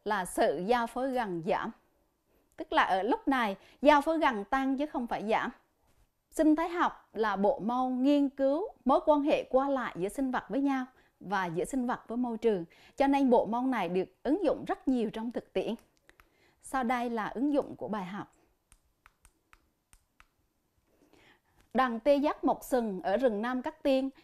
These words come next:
hiện chỉ còn một quần thể khoảng bảy đến tám con. Thì các em vận dụng kiến thức bài học để thấy là quần thể này đang ở mức nào các em? Đang ở kích thước tối thiểu hay tối đa?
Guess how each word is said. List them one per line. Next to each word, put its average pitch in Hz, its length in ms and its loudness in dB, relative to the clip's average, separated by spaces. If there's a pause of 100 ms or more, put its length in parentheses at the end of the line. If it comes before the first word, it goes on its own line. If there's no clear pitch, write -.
(100)
hiện 254 280 2
chỉ 190 140 0
còn 208 420 -2 (180)
một 202 200 -8
quần 226 280 2
thể 220 400 0
khoảng 262 360 -4 (140)
bảy 208 320 -2
đến 277 220 -6
tám 277 340 -6
con. 247 200 -2 (1400)
Thì 233 340 4 (360)
các 330 80 4
em 302 180 6
vận 208 200 2
dụng 185 160 2
kiến 277 180 0
thức 415 160 -4
bài 240 180 0
học 208 320 -8 (100)
để 165 160 0
thấy 277 280 -4
là 277 300 -4
quần 226 300 0
thể 262 280 4
này 254 460 0
đang 285 360 2
ở 202 400 0 (280)
mức 440 240 0
nào 240 260 -2
các 262 120 -2
em? 247 220 -2 (640)
Đang 262 240 4
ở 180 120 0
kích 269 160 -6
thước 359 260 -2
tối 320 400 2 (140)
thiểu - 280 2
hay 294 200 -2
tối 247 200 0
đa? 247 220 0